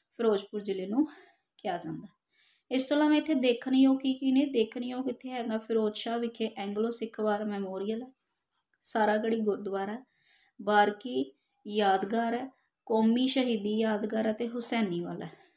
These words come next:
ਕਈ ਵਾਰ ਇਹ ਜਿਹੜੇ ਇਹਦੇ ਫੇਮਸ ਪਲੇਸਿਸ ਨੇ, ਇਹਨਾਂ ਨਾਲ ਰਿਲੇਟਿਡ ਕੁਐਸਚਨਸ ਵੀ ਆਉਂਦੇ ਨੇ ਕਿ ਇਹ ਪਲੇਸਿਸ ਕਿੱਥੋਂ ਦੇ ਨੇ ਜਾਂ ਕਿਹੜੇ ਜ਼ਿਲ੍ਹੇ ਨਾਲ ਸੰਬੰਧਿਤ ਨੇ, ਠੀਕ ਹੈ। ਅਗਲੀ ਸਾਡੀ ਕੀ ਰਹਿੰਦੀ ਹੈ ਫਿਰੋਜ਼ਪੁਰ ਡਿਵੀਜ਼ਨ ਦੀ? ਦੂਸਰਾ ਜ਼ਿਲ੍ਹਾ ਰਹਿੰਦਾ ਫਾਜ਼ਿਲਕਾ। ਫਾਜ਼ਿਲਕਾ ਕਦੋਂ ਬਣਿਆ? ਸਤਾਈ ਜੁਲਾਈ ਦੋ ਹਜ਼ਾਰ ਗਿਆਰਾਂ ਨੂੰ ਬਣਾ,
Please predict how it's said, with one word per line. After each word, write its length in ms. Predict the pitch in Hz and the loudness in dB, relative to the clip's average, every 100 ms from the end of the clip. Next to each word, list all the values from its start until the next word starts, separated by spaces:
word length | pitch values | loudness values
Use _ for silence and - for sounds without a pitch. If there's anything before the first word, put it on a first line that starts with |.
| - | -8
ਕਈ 220 | 208 214 | -6 -2
ਵਾਰ 160 | 226 233 | 0 0
ਇਹ 240 | 226 220 | 2 2
ਜਿਹੜੇ 300 | 214 240 240 | 2 0 -4
ਇਹਦੇ 160 | 226 226 | -4 -6
ਫੇਮਸ 440 | - 208 208 220 | -4 -4 -2 -4
ਪਲੇਸਿਸ 460 | - 202 196 190 196 | -4 -6 -4 -4 -4
ਨੇ, 160 | 208 | -4
ਇਹਨਾਂ 320 | - 220 226 | -2 -2 -2
ਨਾਲ 100 | 240 | -2
ਰਿਲੇਟਿਡ 420 | 226 226 202 208 202 | -2 -2 -4 -6 -8
ਕੁਐਸਚਨਸ 500 | 202 196 220 202 208 | -8 -8 -10 -10 -8
ਵੀ 100 | 196 | -8
ਆਉਂਦੇ 280 | 185 202 | -8 -6
ਨੇ 200 | 202 247 - - - _ - | -4 -4 -6 -20 -20 _ -2
ਕਿ 80 | |
ਇਹ 140 | 233 233 | 2 4
ਪਲੇਸਿਸ 480 | 226 196 196 226 262 | 4 0 2 -4 -4
ਕਿੱਥੋਂ 420 | - - - 214 | -10 -14 -6 -4
ਦੇ 140 | 196 | -4
ਨੇ 200 | 185 208 | -6 -4
ਜਾਂ 120 | 214 | -6
ਕਿਹੜੇ 300 | 214 214 214 | -4 -2 0
ਜ਼ਿਲ੍ਹੇ 280 | 208 214 185 | 0 -2 -4
ਨਾਲ 140 | 190 208 | -6 -8
ਸੰਬੰਧਿਤ 540 | - 180 196 - 160 | -10 -14 -14 -18 -18
ਨੇ, 60 | 156 _ - | -20 _ -14
ਠੀਕ 200 | 220 277 | -12 -12
ਹੈ। 40 | 269 _ - - - _ _ _ _ _ - 247 | -14 _ -20 -20 -20 _ _ _ _ _ -4 -2
ਅਗਲੀ 260 | 233 269 | 6 6
ਸਾਡੀ 300 | 285 277 262 | 6 4 4
ਕੀ 160 | 269 277 | 4 6
ਰਹਿੰਦੀ 320 | 269 262 262 | 6 6 6
ਹੈ 60 | 277 | 4
ਫਿਰੋਜ਼ਪੁਰ 460 | 269 240 233 247 | 4 2 2 -2
ਡਿਵੀਜ਼ਨ 400 | 240 240 233 240 | -2 0 0 0
ਦੀ? 80 | 247 | 0
ਦੂਸਰਾ 360 | 226 214 220 220 | 0 0 0 0
ਜ਼ਿਲ੍ਹਾ 260 | 220 226 | 4 4
ਰਹਿੰਦਾ 300 | 226 226 240 | 4 4 2
ਫਾਜ਼ਿਲਕਾ। 640 | 269 240 202 180 - 202 208 | 2 0 0 0 -2 -8 -10
ਫਾਜ਼ਿਲਕਾ 540 | - 208 226 226 240 | -6 2 2 4 0
ਕਦੋਂ 300 | 254 233 233 | 0 0 2
ਬਣਿਆ? 280 | 233 226 262 | 2 2 2
ਸਤਾਈ 380 | 269 247 220 202 | 0 0 0 0
ਜੁਲਾਈ 340 | 208 208 208 | 0 0 2
ਦੋ 160 | 220 208 | 4 4
ਹਜ਼ਾਰ 240 | 208 220 | 4 0
ਗਿਆਰਾਂ 320 | 214 190 190 | 0 0 0
ਨੂੰ 120 | 196 208 | -4 -8
ਬਣਾ, 320 | 202 202 | -6 -6